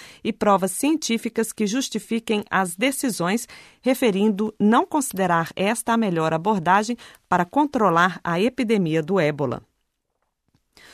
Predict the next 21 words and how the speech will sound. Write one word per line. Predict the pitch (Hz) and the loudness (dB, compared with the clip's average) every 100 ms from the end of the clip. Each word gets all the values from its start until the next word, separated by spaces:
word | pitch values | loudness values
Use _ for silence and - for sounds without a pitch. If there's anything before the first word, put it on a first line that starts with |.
| - _ - | -20 _ 2
Um | 294 | 4
novo | 294 294 247 | 4 4 0
relatório | 240 185 180 185 175 | 2 0 0 -2 -2
publicado | 190 165 165 180 165 | -6 -4 -2 -2 -2
esta | 170 175 | -4 -6
semana | 175 160 156 156 | -4 -4 -2 -2
nos | 151 147 | -2 -4
Estados | 147 - 240 233 208 | -6 0 0 0 -2
Unidos | 214 190 185 - - - - | -2 0 -2 -6 -16 -20 -4
revela | 214 202 208 202 | 0 2 2 0
que | 196 214 | 0 -2
o | |
líder | 180 185 170 175 | 0 -2 -2 -2
do | 170 | 0
Exército | 170 156 170 170 - - 165 | 0 0 0 0 -2 -8 -2
da | 185 | 2
Resistência | 233 226 180 - 190 196 202 | 2 2 -2 -6 -4 -4 -6
do | - | -8
Senhor, | - 156 170 202 185 | -4 -2 0 0 0
o | |
ugandês | 165 165 170 160 165 - | -2 -2 -4 -2 -4 -6